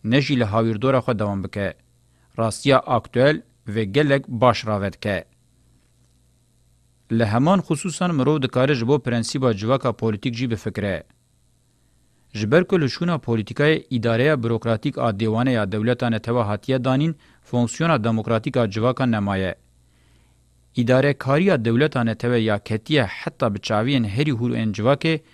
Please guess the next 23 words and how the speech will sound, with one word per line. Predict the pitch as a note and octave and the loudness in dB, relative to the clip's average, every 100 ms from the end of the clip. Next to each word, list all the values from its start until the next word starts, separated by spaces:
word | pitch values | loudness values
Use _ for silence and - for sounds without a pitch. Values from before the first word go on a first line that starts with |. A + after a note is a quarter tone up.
| _ _ | _ _
rewşa | A2+ E3 - E3 | 0 2 2 -2
tevziya | - D3+ D#3 C#3+ B2 | 0 -2 0 0 0
civakê | G2 G#2+ B2 C#3 | 0 0 0 0
îfade | B2 - G#2+ G#2 | -2 0 0 -2
dike. | G2 G#2 F#2+ - _ _ _ _ _ _ _ G#2 | -4 -4 -4 -6 _ _ _ _ _ _ _ -6
Civakeke | G2+ A#2+ E3+ F#3+ F#3 | 0 2 2 0 -2
tevahiya | F#3 D3 D3 C#3+ F3+ D#3+ | -4 -2 0 0 0 -2
soğre | - A#2+ C3 | -2 -2 0
û | D3 B2+ | 0 -2
karên | - D#3 D3 | 2 2 2
xwe | - C3 | 0 0
yên | A#2+ | 0
hevpar | A2 A2 G#2+ C#3+ C3 | 0 -2 -2 0 0
ji | G#2 G2+ | 0 -2
bürokrasiya | A2+ G2+ C#3+ - A#2+ | -2 0 -2 0 -4
re | G#2+ G2+ | -2 -4
heştibe, | G2+ - C3 D#3+ D#3 - _ _ | -6 -2 0 0 -2 -14 _ _
bi | G#2+ G2+ A#2+ | -6 -2 2
rastî | C#3+ - F3+ | 2 2 -2
hem | C#3 F3+ | 0 0
ji | E3 - | -2 -2
aliyê | B2 B2 C#3+ C#3 | 0 2 2 0
zihnî, | A2 G#2+ C3+ D#3+ | 0 0 0 -2